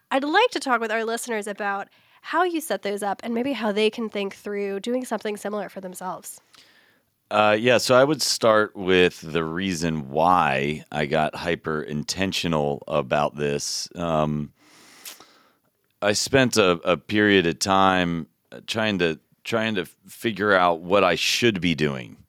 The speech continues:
Speaker 2: Um, and, and that was a confusing period of time because it was like, well, one day I felt like I should be playing more golf. And then one day I felt like I should be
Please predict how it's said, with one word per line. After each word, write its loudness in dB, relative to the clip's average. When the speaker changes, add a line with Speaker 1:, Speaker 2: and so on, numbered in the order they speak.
Speaker 2:
Um, 0
and, 0
and -2
that 0
was -2
a 4
confusing 2
period 4
of 0
time 2
because 4
it -4
was -4
like, 2
well, -4
one 2
day 6
I 2
felt 2
like 2
I 2
should -2
be -2
playing 0
more 2
golf. 4
And -4
then -2
one -2
day 4
I 6
felt 0
like 0
I 4
should -4
be 0